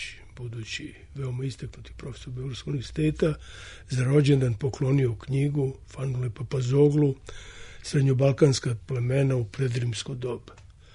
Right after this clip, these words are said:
Prvo i najveće poglavlje u toj knjizi odnosilo se na Tribale, a zasnovano je na oko osamdeset, devedeset literarnih izvora koje je profesorka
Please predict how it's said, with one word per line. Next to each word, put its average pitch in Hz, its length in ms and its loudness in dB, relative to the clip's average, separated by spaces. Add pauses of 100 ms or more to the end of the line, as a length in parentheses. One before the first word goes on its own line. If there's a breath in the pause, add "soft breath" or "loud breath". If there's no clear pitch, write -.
(640 soft breath)
Prvo 160 480 8
i 139 140 4
najveće 143 500 6
poglavlje 131 460 0
u 110 40 -2
toj 120 260 -2
knjizi 143 420 2
odnosilo 127 600 -2
se 131 320 -8 (220)
na 127 140 -8
Tribale, 156 600 2 (420 loud breath)
a 147 100 -2
zasnovano 143 640 4
je 139 100 2
na 139 360 4
oko 135 180 -2
osamdeset, 131 580 -2
devedeset 123 880 -4 (580 loud breath)
literarnih 123 680 0
izvora 147 520 4
koje 127 480 -2
je 123 180 -6 (580 loud breath)
profesorka 131 840 -4